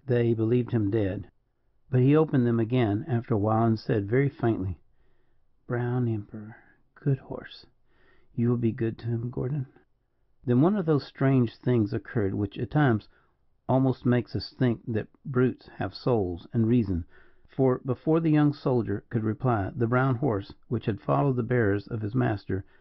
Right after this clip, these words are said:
to the entrance of the arbor and paused there, as if conscious that he must not enter, no sooner heard his own name uttered in those feeble accents than he thrust his head through the foliage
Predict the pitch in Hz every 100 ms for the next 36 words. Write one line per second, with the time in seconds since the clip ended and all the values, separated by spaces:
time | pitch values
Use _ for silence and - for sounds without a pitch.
0 | _ - 107 117 139 - - - - -
1 | 113 107 131 107 98 95 - 101 98 131
2 | 127 123 131 123 101 98 - _ _ -
3 | 110 139 147 - - 143 131 - - -
4 | - 113 104 120 113 117 _ - 123 -
5 | 127 107 90 - _ _ - 110 135 165
6 | 160 - 151 139 123 123 - 143 135 -
7 | 113 139 139 139 135 117 107 - 117 107
8 | 95 104 107 104 101 - 143 143 - -
9 | 107 - 117 120 - - _ - _ _
10 | - 110 104 107 - 151 147 - 123 147
11 | 110 117 127 113 - 120 104 80 -